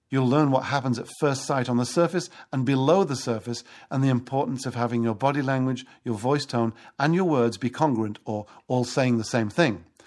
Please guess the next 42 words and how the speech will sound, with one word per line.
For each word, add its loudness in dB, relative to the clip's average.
No 0
cross 0
signals, 0
no 4
mixed 0
messages, -2
no 4
confusion. -2
You'll 0
discover 2
how 2
your 4
body 6
language 2
appeals -2
to -4
some 2
but -2
not 0
to -6
others, 0
and -2
how 4
by 4
making 0
a -2
few 0
adjustments 0
to -8
your 0
own 2
movements, 0
you 0
can 0
positively 2
affect -4
the -4
way 2
people -6
feel -4
about -10
you. -18